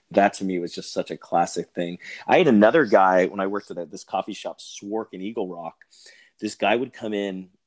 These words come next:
and every time he came in, I would, I always fell for it every time. I'd go, "Hi, how are you doing today?" And he would just stare at me. And then finally I'd go,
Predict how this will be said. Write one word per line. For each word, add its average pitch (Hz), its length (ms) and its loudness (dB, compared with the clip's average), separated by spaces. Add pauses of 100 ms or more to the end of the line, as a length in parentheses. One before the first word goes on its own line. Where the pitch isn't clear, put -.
(180)
and 95 200 -12
every 117 220 -6
time 120 180 -8
he 104 80 -6
came 104 260 -6
in, 98 140 -2
I 87 100 -4
would, 87 160 -6 (100)
I 113 140 4
always 135 360 4
fell 135 260 2
for 101 220 -8
it 98 60 -8
every 92 200 -10
time. 104 440 -10
I'd 117 140 -12
go, 131 260 -6
"Hi, 226 220 0
how 185 80 -6
are 185 100 -2
you 202 80 -6
doing 220 200 -8
today?" 135 340 -4 (360)
And 107 100 -18
he 120 80 -8
would 113 100 -4
just - 260 -16
stare 107 320 0
at 92 80 -8
me. 92 220 -18 (640)
And 95 140 -14
then 98 80 -12
finally 107 340 0
I'd 98 140 0
go, 95 320 0